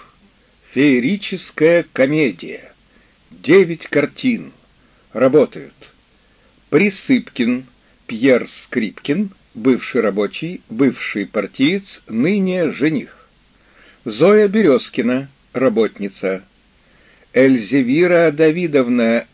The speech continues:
невеста, маникюрша, кассирша парикмахерской. Розалия Павловна, мать парикмахерша, Давид Осипович, отец парикмахер,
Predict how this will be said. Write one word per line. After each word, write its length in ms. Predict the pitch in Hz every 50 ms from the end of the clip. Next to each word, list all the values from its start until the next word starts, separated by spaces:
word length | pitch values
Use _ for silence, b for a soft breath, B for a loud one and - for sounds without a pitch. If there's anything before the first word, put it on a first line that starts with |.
| -
невеста, 880 | - 123 127 123 117 110 120 123 127 - - - _ - 156 156 160 156
маникюрша, 1080 | 123 117 117 117 117 110 - 120 120 127 131 120 - - - 147 147 151 160 156 143 135 _ _
кассирша 840 | - 135 123 117 - - - 143 151 139 127 - - - 139 131 127
парикмахерской. 1040 | - - 131 131 127 - 143 117 - - 87 80 - - - - 98 95 90 - _ B B B B B B B B B B
Розалия 640 | - 127 156 156 135 120 151 170 160 160 156 156 151
Павловна, 800 | 131 - 139 131 127 120 127 135 131 127 135 139 139 151 160 160 - -
мать 520 | 127 117 117 117 110 110 - - - -
парикмахерша, 840 | - 127 120 117 117 - 131 135 131 131 170 151 - - 180 180 180 B B B B B B
Давид 680 | 117 110 110 131 135 131 127 135 147 135 110 101 - _ -
Осипович, 920 | 127 120 120 113 - - 131 - - 151 160 196 196 196 - - - - b b b b b b b b b b
отец 560 | b - 123 127 127 - - - 143 135 127 - - - - -
парикмахер, 760 | 113 104 104 - - 104 120 156 196 190 - 190 185 175